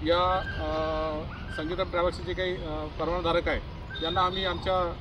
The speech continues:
कार्यालयाच्या वतीने त्यांना नोटीससुद्धा आम्ही बजावलेली आहे आणि त्यामध्ये आम्ही परवाना निलंबनासाठी त्यांच्याकडे खुलासा मागवलेला आहे. तसेच जो काही ड्रायव्हर होता, जो, जो धोकादायक पद्धतीने ड्रायव्हिंग करत होता, सर्व प्रवाशांच्या जीवाशी खेळत होता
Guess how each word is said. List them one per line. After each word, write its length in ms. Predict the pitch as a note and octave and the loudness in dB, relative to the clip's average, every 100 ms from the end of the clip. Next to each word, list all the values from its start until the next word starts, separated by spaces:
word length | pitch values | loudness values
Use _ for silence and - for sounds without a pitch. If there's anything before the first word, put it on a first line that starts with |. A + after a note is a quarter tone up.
| - - - - | -8 -8 -4 0
कार्यालयाच्या 340 | D3+ F3 F#3 | 4 4 2
वतीने 320 | F#3+ F#3 G3 | -2 0 -2
त्यांना 260 | G3 F3 F3 | -2 -2 -2
नोटीससुद्धा 540 | E3+ E3+ F#3 - F3 | -2 -2 -2 -2 2
आम्ही 260 | F3+ F3+ F#3 | 2 2 0
बजावलेली 460 | D#3 D#3 F3 F3 F3 | 0 2 2 2 2
आहे 100 | G3+ A3 - - - - | 0 -4 -8 -8 -6 -4
आणि 120 | - | -2
त्यामध्ये 280 | E3+ F3+ E3+ | -2 0 0
आम्ही 160 | F3+ | 0
परवाना 320 | F3+ E3 F3 | 0 0 0
निलंबनासाठी 600 | F3+ E3+ F3 F3+ E3+ E3+ | 0 -2 -2 -2 -2 -2
त्यांच्याकडे 360 | F3 E3+ E3+ E3+ | -2 -2 0 -2
खुलासा 280 | - E3 F3 | 0 -2 0
मागवलेला 360 | F3 F3+ F3 | 0 0 2
आहे. 100 | F#3+ - - - - - F3 | 0 0 -4 -6 -6 -4 -2
तसेच 240 | F3 G3 F#3 | 0 -2 -2
जो 100 | G3 | -4
काही 200 | G3 G#3 | 0 0
ड्रायव्हर 360 | F#3 E3 E3 G3+ | 4 6 6 4
होता, 280 | F#3+ G3 G3+ - - - - - D#3+ | 2 2 2 -2 -6 -6 -6 -6 0
जो, 260 | E3+ F3 | 2 4
जो 420 | D#3+ D#3 F#3 F#3 E3+ - - - | 2 2 2 2 -2 -6 -4 -2
धोकादायक 380 | D3 F3+ F#3+ F3+ | 0 0 0 2
पद्धतीने 400 | F#3 F3+ F#3 F#3+ | 0 0 -2 0
ड्रायव्हिंग 320 | D#3+ E3 F#3 | 2 2 0
करत 100 | F#3 | 0
होता, 300 | F3+ F#3 F#3+ - - - - - | 0 2 0 -2 -6 -8 -6 0
सर्व 140 | E3+ | 2
प्रवाशांच्या 500 | F3 E3 F3 E3+ F3 | 2 2 2 0 -4
जीवाशी 340 | D#3 E3 E3+ G3 | 0 0 0 0
खेळत 160 | F#3 F#3 | 0 0
होता 280 | F3+ G3 | 0 0